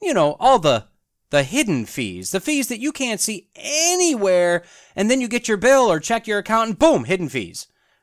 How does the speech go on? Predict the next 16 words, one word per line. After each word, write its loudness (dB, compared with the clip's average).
And -2
there's 2
nothing 2
you -2
can -8
do. -10
They, -8
I -4
mean, -8
they've 0
already 2
got -2
your -10
money. -4
You're -8
stuck. -6